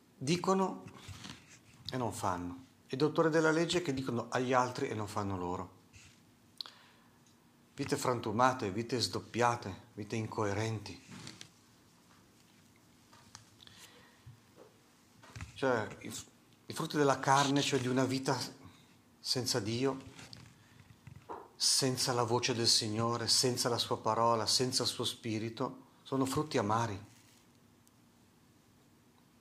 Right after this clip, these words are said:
Al contrario, i frutti dello spirito. Ma introduciamo, eh,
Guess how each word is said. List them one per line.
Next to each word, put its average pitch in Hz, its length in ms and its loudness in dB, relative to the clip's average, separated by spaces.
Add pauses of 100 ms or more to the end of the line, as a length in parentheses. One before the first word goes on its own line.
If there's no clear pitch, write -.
(2000)
Al 175 240 6
contrario, 139 600 4
i 107 40 0
frutti 117 260 -4
dello 85 220 -4
spirito. - 640 -6 (2750)
Ma 135 100 4
introduciamo, 160 640 4
eh, 117 140 -2